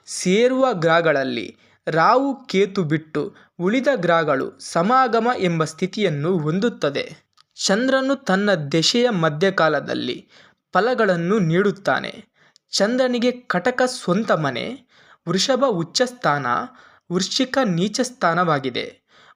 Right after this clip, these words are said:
ಮೂಲ ತ್ರಿಕೋನ ರಾಶಿ ವೃಷಭ. ವೃಶ್ಚಿಕ ರಾಶಿಯಲ್ಲಿ ಮೂರು ಡಿಗ್ರಿಯವರೆಗೆ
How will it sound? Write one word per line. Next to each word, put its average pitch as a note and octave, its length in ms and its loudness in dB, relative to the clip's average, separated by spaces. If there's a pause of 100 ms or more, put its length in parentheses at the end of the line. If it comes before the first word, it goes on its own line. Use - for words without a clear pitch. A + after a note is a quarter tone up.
ಮೂಲ C#4 300 2
ತ್ರಿಕೋನ G3+ 540 0
ರಾಶಿ D3 560 -2 (360)
ವೃಷಭ. F#3+ 360 2 (960)
ವೃಶ್ಚಿಕ D#4 460 2
ರಾಶಿಯಲ್ಲಿ G3 680 2
ಮೂರು F#3 340 0
ಡಿಗ್ರಿಯವರೆಗೆ D#3 920 -2